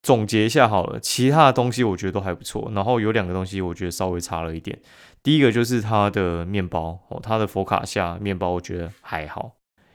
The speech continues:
有点普通，就是有点路人的感觉，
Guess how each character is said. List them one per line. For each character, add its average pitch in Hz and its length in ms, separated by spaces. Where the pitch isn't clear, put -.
有 104 100
点 101 120
普 - 200
通， 113 280
就 101 120
是 95 160
有 95 120
点 92 200
路 90 200
人 87 140
的 92 80
感 - 240
觉， - 220